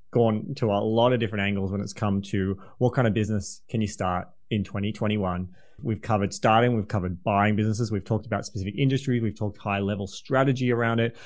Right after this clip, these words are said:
So if you are sitting on the fence, you weren't already a business owner and you were going, "Hey, what am I gonna start?" Or you are a business owner and you were thinking about starting something new, or you got friends around you,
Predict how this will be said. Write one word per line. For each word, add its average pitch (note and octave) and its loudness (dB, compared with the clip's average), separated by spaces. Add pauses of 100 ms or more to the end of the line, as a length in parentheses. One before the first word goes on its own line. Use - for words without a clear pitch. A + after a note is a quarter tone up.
(120)
So B2 4
if G#2+ 2
you E3 8
are D3 8 (180)
sitting E3 4
on D#3 6
the C#3 6
fence, B2+ 2
you A2+ 4
weren't A#2+ 4
already B2 4
a A2+ 4
business B2 2
owner A#2 2
and G#2+ 2
you A2 2
were G#2+ 0
going, G#2+ 0
"Hey, A#2 2
what A#2 0
am A#2 0
I A2 0
gonna A2 0
start?" A2+ 0 (280)
Or A#2 0
you A#2+ 6
are E3 8
a D#3+ 6
business C3+ 4
owner C3+ 2
and A#2+ 2
you A2+ 2
were A2 0
thinking A#2+ 0
about G#2+ 0 (180)
starting G2+ -2
something C3 -2
new, B2 2
or G#2+ 2
you A2 0
got B2 -2
friends B2+ 2
around G#2+ 2
you, C#3 2